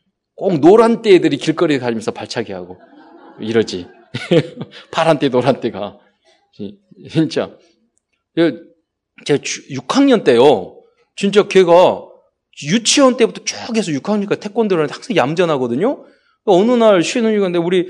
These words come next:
그, 그, 그, 좀 방금 이렇게, 이, 그 쉬는 시간, 뭐, H, 에이치알? 뭐, 이런 시간이 있었어요. 그래서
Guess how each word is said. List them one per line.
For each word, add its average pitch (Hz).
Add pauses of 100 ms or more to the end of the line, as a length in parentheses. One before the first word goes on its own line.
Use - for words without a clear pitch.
(960)
그, 170
그, 160
그, 143
좀 139
방금 151
이렇게, 123 (160)
이, 123
그 120
쉬는 233
시간, 135
뭐, 104
H, 135
에이치알? 151
뭐, 143
이런 139
시간이 135
있었어요. 101
그래서 120